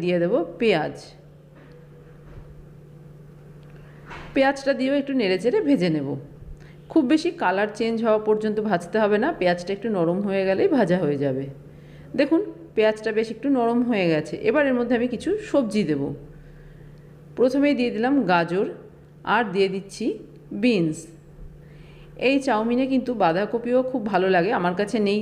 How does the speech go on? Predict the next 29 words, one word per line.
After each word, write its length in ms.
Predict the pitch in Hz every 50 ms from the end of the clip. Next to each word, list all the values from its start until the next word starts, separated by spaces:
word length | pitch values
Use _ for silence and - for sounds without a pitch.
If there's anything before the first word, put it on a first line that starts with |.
| 208
তাই 120 | 208 202 202 208
আমি 100 | 208 196 175
দিতে 160 | 165 - 202 196 202
পারলাম 300 | 196 196 190 196 196 185 170
না। 80 | 180 269 - - - - - - - - - - - - - - - - - - - - - - - - - - - - - - - - - - - - - - - - - - - - 180
গ্যাসের 260 | 196 233 240 - 320 - -
ফ্লেমটা 280 | 285 247 247 247 247 254 247
হাইতে 280 | - 196 202 208 208 - 240 247
রেখেই 220 | 240 240 311 339 -
সব 100 | - 190 - -
কিছু 160 | 220 - 254 220 202
ভেজে 240 | 220 196 170 185 165 160
নেব, 120 | 147 131 135 139 143 - - - - - - - - -
খুব 120 | 311 262 226 254
বেশি 200 | 294 294 - 294 403 415 - -
সেদ্ধ 240 | 311 247 - - 277 254 247
করবেন 260 | 240 233 220 233 226 226 220
না 60 | 226 226 -
সবজি, 280 | 226 196 175 180 269 311 -
তাহলে 220 | 196 180 175 190 208 -
কিন্তু 160 | 233 247 311 311 -
খেতে 220 | - 180 - - 262 -
চাউমিন 280 | 185 170 170 185 226 247 233 214
ভালো 140 | 190 185 175 160 160
লাগবে 240 | 151 139 131 147 143 147
না। 80 | 143 147 - - - - - - 185
দিয়ে 120 | 214 277 294
দিচ্ছি 220 | 294 277 285 - 294 311 -
স্বাদ 220 | 285 185 175 185